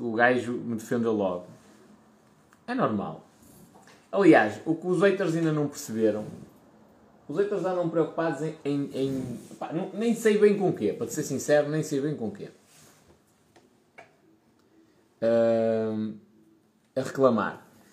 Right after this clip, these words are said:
Mas ainda não perceberam que realmente o grupo das pessoas que, que estão comprometidas em avançar e, e, e em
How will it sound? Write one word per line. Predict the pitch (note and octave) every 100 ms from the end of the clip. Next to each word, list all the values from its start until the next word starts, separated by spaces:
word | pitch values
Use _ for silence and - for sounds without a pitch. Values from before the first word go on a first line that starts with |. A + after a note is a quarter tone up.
| -
Mas | C#3 D#3+
ainda | G#3
não | G3+
perceberam | F#3 - C3+ B2 A#2 A#2
que | - D3
realmente | D3 A#3 B3+ F3+ D#3 C#3+
o | C3+
grupo | E3+ F#3+
das | C#3+ D#3
pessoas | - - A#2 G#2
que, | - - - -
que | -
estão | - C3+
comprometidas | B2+ C#3+ C#3 C3 A2+ C3 C3 G#2 F#2 - -
em | G#2+
avançar | A2+ A2 G#2 G#2 A2+ A#2
e, | G2+
e, | G#2 G#2+ G#2 G#2 G2+
e |
em | G2+ G2+ G2